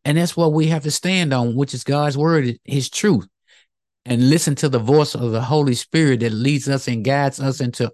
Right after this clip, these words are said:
all truth. Our paraclete, our guide, the one that comes alongside us to remind us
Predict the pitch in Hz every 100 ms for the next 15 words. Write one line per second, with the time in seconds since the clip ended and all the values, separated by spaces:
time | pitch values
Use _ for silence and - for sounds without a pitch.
0 | - 151 160 139 - 120 90 - - -
1 | - 139 123 - 165 175 135 - 123 110
2 | 92 _ - 131 123 95 127 151 139 117
3 | 104 110 139 139 113 - 143 123 120 139
4 | 131 120 - 147 151 131 117 113 - -
5 | - _ - - 123 113 110 147 147 135
6 | 117 -